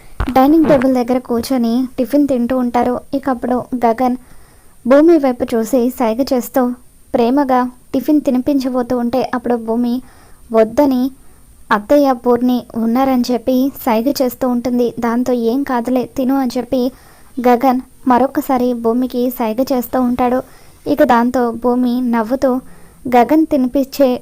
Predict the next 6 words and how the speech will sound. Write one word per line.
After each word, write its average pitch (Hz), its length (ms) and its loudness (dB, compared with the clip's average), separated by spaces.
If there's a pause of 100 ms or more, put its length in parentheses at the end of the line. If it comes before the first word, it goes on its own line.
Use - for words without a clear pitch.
(140)
టిఫిన్ని 254 440 0
తినేస్తుంది. 247 680 0 (440)
ఆ 285 100 4
తర్వాత 262 680 2 (1600)
భూమి 285 480 4 (680)
శారదకు 262 840 2